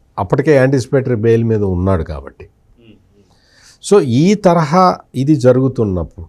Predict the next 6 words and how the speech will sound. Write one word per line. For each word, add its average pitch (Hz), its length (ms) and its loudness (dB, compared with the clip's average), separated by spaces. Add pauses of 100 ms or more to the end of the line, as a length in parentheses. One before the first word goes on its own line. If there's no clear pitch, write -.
(120)
సమయంలో 95 800 -4 (1160)
సీబీఐ 208 720 2
కూడా 170 360 2
టఫ్ 185 320 -2
స్టాండ్ 190 440 2
తీసుకోవట్లేదు. 90 1120 0